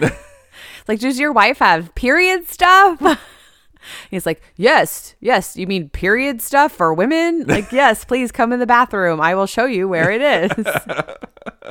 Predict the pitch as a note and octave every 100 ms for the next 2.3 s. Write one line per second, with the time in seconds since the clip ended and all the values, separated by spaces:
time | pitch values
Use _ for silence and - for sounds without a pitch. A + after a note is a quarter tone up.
0 | - - - D3 - G#3+ G3 F#3 F#3 D3+
1 | C3 - _ - - _ _ - E3 D3+
2 | D3 D3